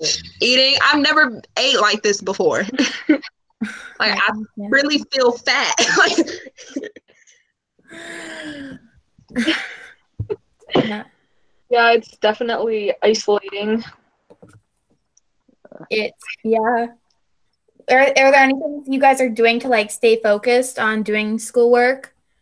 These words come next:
Speaker 2: and, like, staying productive?
Speaker 1: My grandma ye-, wa-, yells at me to get up at, like, around nine, and then, you know, the little C C A things we have to do around, like,
Speaker 2: Mm-hmm.
Speaker 1: ten.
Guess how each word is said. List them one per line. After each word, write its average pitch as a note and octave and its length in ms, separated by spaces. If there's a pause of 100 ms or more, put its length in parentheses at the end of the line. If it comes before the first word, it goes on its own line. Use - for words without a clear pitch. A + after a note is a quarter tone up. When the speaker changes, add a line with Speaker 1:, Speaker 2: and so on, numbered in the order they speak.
(340)
Speaker 2:
and, A3+ 60
like, G3+ 160
staying A3 280
productive? B3 600 (840)
Speaker 1:
My A#3+ 180
grandma A#3+ 300
ye-, A3+ 300
wa-, G#3 400 (240)
yells G#3 340
at A#3+ 160
me C4 200
to A#3 180
get G3+ 280
up G#3 280 (200)
at, F#3 200
like, F3+ 240 (320)
around F#3+ 380
nine, F#3 540 (180)
and A3+ 160
then, G3 140
you G3+ 100
know, F3+ 240
the F#3 120
little F#3 160
C F#3+ 240
C F#3 200
A F3+ 100
things F#3 380
we F#3+ 100
have F#3+ 240
to F#3+ 120
do F#3 420 (240)
around, F#3 300
like, E3+ 160
Speaker 2:
Mm-hmm. A3 180
Speaker 1:
ten. G3+ 400